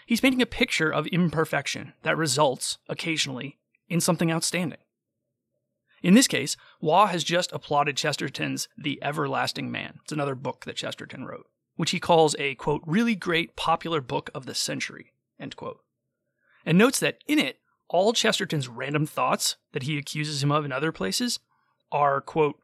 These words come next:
"concentrated and refined," end quote, which is exactly what you hope a finished product from an accomplished author would be. Concentrated and refined.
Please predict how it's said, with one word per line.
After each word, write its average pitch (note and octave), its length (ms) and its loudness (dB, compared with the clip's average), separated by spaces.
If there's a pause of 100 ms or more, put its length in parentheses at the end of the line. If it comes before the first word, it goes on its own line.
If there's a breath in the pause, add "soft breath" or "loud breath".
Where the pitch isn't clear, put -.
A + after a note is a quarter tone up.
"concentrated F#3 640 2
and C3+ 120 -6
refined," - 480 -10 (480)
end C#3+ 200 -6
quote, - 200 -16 (760)
which A3+ 120 4
is G#3 120 2
exactly E3 800 2 (160)
what D#3+ 220 -2
you E3+ 60 0
hope E3 500 0 (140)
a C3 100 -10
finished - 400 0
product C3+ 460 0 (100)
from E3+ 220 2
an C#3 80 0
accomplished D#3+ 500 0
author D3+ 460 -2 (220)
would F#3 140 -4
be. A#3+ 300 -2 (1300)
Concentrated E3 640 0
and D3 160 -4
refined. - 440 -10